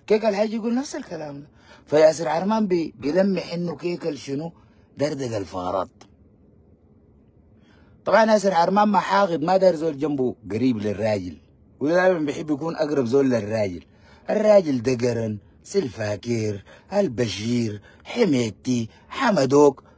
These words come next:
دائمًا بيكون الرجل الثاني بعد الراجل، بيحب يكون جنب الراجل. ماذا يعمل ياسر عرمان؟ مستشار حمدوك.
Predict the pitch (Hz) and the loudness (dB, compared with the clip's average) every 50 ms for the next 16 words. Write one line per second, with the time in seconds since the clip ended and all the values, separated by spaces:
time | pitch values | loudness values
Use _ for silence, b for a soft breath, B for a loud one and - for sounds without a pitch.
0 | b b _ 107 110 170 208 220 214 196 185 160 147 147 - 175 190 202 202 - | b b _ -2 2 4 4 4 4 2 0 0 -4 -6 -2 0 2 2 2 0
1 | - - 113 107 120 156 170 170 165 143 131 - - - 160 180 196 196 165 123 | -4 -6 -6 -4 -4 -4 -4 -4 -4 -4 -4 -4 -4 -4 -2 -2 -2 -2 -4 -6
2 | 101 104 98 104 98 101 113 107 101 98 98 90 - - - 180 156 - - - | -8 -6 -8 -8 -6 -4 -4 -4 -4 -4 -6 -8 -8 -8 -8 -8 -10 -10 -12 -14
3 | 107 - 139 160 160 151 127 113 107 101 90 104 101 101 104 113 113 104 92 85 | -10 -8 -6 -6 -4 -4 -2 -2 -2 -2 -2 -4 -4 -2 0 0 0 0 -2 -6
4 | 90 - - b b b b b b b b b b b b b _ _ _ _ | -14 -20 -20 b b b b b b b b b b b b b _ _ _ _
5 | _ _ _ _ _ _ _ _ _ _ - 147 208 254 262 247 247 240 247 247 | _ _ _ _ _ _ _ _ _ _ 2 4 6 6 6 4 4 4 6 6
6 | 240 240 240 240 233 233 226 226 190 220 208 196 - 208 202 220 226 208 160 139 | 6 6 4 2 4 4 4 4 4 4 4 6 6 6 6 6 6 4 4 0
7 | 127 - - 110 - 151 156 - - - 143 143 147 147 160 147 | -6 -10 -12 -10 -8 -6 -8 -6 -8 -8 -6 -6 -6 -6 -6 -10